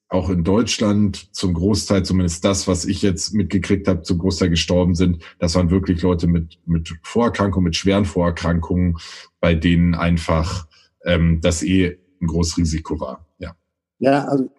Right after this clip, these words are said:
Speaker 2: ich find's auch lustig, dass es, also es ist ja kein Wettbewerb, die Intensivstationen auszulasten. Das drehen ja auch manche Leute so, ja, hier, ne, das ist ja,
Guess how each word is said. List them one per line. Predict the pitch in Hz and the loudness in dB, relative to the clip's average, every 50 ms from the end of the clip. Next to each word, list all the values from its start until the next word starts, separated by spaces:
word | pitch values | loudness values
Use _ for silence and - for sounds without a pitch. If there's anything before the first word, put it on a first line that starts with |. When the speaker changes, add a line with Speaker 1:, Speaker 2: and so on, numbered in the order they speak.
| _ - | _ -12
Speaker 2:
ich | - - | -6 -2
find's | - 180 170 170 | 0 2 2 2
auch | 139 127 | 2 2
lustig, | 135 156 190 185 - 151 147 | 2 2 2 4 2 2 4
dass | 151 143 135 | 2 2 2
es, | 139 131 | 2 0
also | 139 147 139 143 | 0 0 0 0
es | 120 110 | -2 -4
ist | - - | -4 -2
ja | - 147 | -2 -2
kein | - - 117 113 | -2 -2 -4 -2
Wettbewerb, | 127 127 - - - 147 123 135 139 135 135 127 - - | -2 -2 -2 0 0 0 2 2 2 2 0 0 -4 -2
die | - 127 127 131 135 - | 0 0 0 0 -2 -4
Intensivstationen | 143 127 123 127 127 120 156 180 - - 151 143 - - - 147 139 135 131 131 123 127 127 | -6 -4 -4 -4 -2 -2 -2 -2 0 2 2 2 2 2 2 2 2 2 2 0 0 -2 -4
auszulasten. | - - 160 185 - - - - - 117 110 107 107 - - - - 92 92 _ _ _ _ _ _ _ - 123 | -2 0 -2 -2 -2 -4 -8 -4 -2 0 0 0 -2 -4 -8 -8 -8 -8 -8 _ _ _ _ _ _ _ -8 -4
Das | 123 131 127 - - 185 - - - | -2 -2 -2 -2 -4 -8 -8 -10 -12
drehen | 143 139 147 185 180 - 165 160 139 143 147 147 143 | -10 -8 -6 -6 -6 -4 -4 -2 2 2 4 4 4
ja | 135 123 | 2 0
auch | 123 117 - | 0 -2 -2
manche | - 131 123 - | -2 -2 0 0
Leute | 135 127 127 120 123 | 2 2 0 0 -2
so, | 120 123 117 | -2 -2 -2
ja, | 113 147 170 160 151 156 | -2 0 -2 -2 -2 -2
hier, | 151 147 165 170 160 | 0 2 2 2 2
ne, | 147 160 175 | 2 2 2
das | 151 131 139 147 | 0 -2 -4 -10
ist | 147 - | -6 -2
ja, | - 147 139 139 | 0 0 0 -2